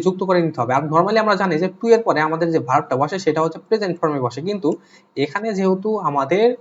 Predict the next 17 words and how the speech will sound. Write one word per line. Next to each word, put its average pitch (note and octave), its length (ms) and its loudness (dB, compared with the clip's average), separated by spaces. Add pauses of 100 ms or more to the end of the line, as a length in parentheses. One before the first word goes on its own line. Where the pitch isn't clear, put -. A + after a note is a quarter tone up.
(480)
আহ, C3 240 0 (140)
বলছে E3 260 4 (160)
যে C#3+ 80 4 (140)
হচ্ছে C3 280 -6
তোমার C3 220 2 (420)
with G3 220 4
a - 60 -
view C3 160 2
to, F3 60 0 (260)
এটা D#3+ 160 0
হচ্ছে F#3+ 180 0 (100)
আমাদের E3+ 220 0 (160)
এক F3+ 140 -6
প্রকারের E3+ 400 2 (140)
এমন E3 180 0 (120)
একটা D#3+ 160 -2 (100)
কন্ডিশন F3 380 0